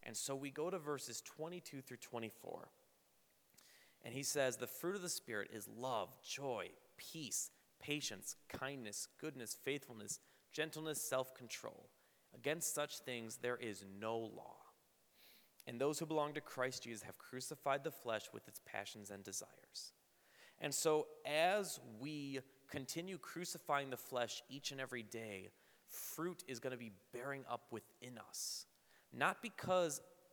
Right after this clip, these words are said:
we're just really good Christians at following our own rules,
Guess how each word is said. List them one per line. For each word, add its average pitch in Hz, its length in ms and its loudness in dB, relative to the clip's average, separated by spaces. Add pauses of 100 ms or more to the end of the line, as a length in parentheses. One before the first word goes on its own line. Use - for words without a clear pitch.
we're 139 160 2
just 139 300 -2 (180)
really 123 260 0
good 117 420 2 (160)
Christians 117 460 -4
at 104 120 -8
following 110 680 2
our 107 180 4
own 101 200 0
rules, 117 380 0